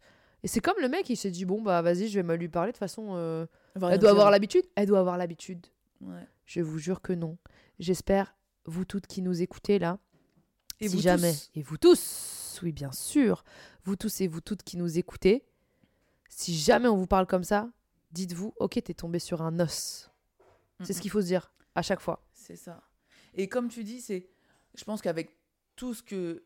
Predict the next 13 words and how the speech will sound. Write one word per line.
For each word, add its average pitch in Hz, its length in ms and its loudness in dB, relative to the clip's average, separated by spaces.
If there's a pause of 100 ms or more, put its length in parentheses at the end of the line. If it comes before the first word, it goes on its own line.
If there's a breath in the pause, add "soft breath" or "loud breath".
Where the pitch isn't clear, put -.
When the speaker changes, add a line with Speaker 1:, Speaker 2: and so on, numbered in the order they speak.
(260)
Speaker 2:
les 165 160 -10
femmes 180 320 -10
vivent 165 420 -12 (140)
et 170 140 -12
subissent 170 540 -14
parfois, 220 400 -12
tu - 180 -16
vois, 185 140 -6
donc 160 220 -12
certes, - 400 -16
on 165 200 -12
a 151 100 -12
des, 151 280 -14